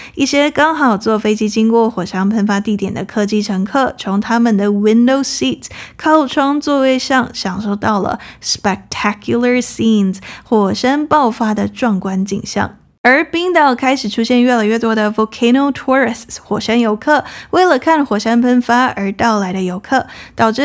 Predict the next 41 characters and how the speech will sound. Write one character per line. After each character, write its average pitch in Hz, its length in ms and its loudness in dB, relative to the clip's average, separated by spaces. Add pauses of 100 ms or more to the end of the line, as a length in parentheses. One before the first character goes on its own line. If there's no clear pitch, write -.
(100)
Icelandic 233 680 2
Police， 277 540 0
冰 254 300 4
岛 214 180 0
警 214 240 0
察 196 280 -4
警 202 240 -4
告 220 180 0
人 202 180 0
们， 208 280 -2 (240)
试 359 320 0
图 214 200 2
接 247 280 2
近 240 240 2
这 233 80 0
些 233 180 -2
喷 233 240 0
发 233 160 0
点 214 240 -4
前 185 440 -6
要 202 280 -2 (220)
think 294 240 0 (180)
four 277 380 0
times， 240 500 -2 (340)
所 - 160 -2
以 277 160 2
不 311 160 -2
只 208 140 -4
是 226 160 0
三 247 420 2
思 254 280 0
而 208 180 0
后 262 220 0
行， 196 320 -4
而 208 160 -2
是 247 160 -4
要 262 180 2
思 262 320 -6
考 233 260 -6
四 370 480 0
次 349 460 -2